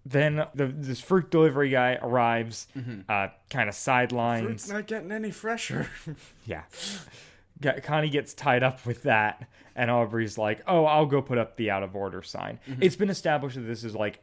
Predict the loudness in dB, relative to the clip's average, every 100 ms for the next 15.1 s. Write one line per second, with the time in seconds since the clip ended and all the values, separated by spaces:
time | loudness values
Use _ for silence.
0 | _ -6 -6 -8 -8 -8 -8 -8 -6 -8
1 | -10 -6 -6 -4 -8 -8 -6 -4 0 -2
2 | -2 -10 -8 -6 -6 -4 -4 -4 -6 -6
3 | -4 -4 -4 -2 0 0 -4 -8 -8 -6
4 | -4 -2 0 2 4 2 0 -4 -6 -6
5 | -8 -6 -2 -2 -2 -6 -6 -4 -2 -4
6 | -6 -2 -2 -2 -4 -4 -4 -6 -6 -2
7 | -2 -4 _ _ _ _ _ _ -6 -4
8 | -4 -8 -16 -12 -12 -6 -4 -4 -6 -4
9 | -4 -4 -4 -4 -4 -4 -4 -6 -8 -20
10 | _ _ 0 0 0 8 10 12 8 6
11 | 6 6 4 0 0 -4 -4 0 0 -4
12 | -6 -4 -4 -6 -14 _ -8 -6 -2 0
13 | 0 0 -4 -6 -10 4 6 6 4 4
14 | 0 -2 0 2 0 -2 -6 -6 0 0